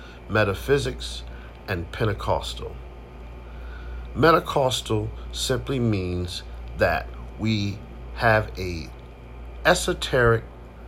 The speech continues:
metaphysical interpretation of the Bible while possessing the passion of the Pentecostal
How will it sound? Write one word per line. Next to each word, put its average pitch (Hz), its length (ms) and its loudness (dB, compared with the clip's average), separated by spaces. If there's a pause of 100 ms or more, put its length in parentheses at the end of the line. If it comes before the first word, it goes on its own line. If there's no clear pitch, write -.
(400)
metaphysical 120 800 2
interpretation 95 1200 -2 (480)
of 113 220 4
the 104 80 0
Bible 87 540 0 (1120)
while 104 340 8
possessing 90 960 0 (440)
the 87 280 -4 (160)
passion 92 800 0 (320)
of 95 160 0
the 87 80 -4
Pentecostal 95 920 0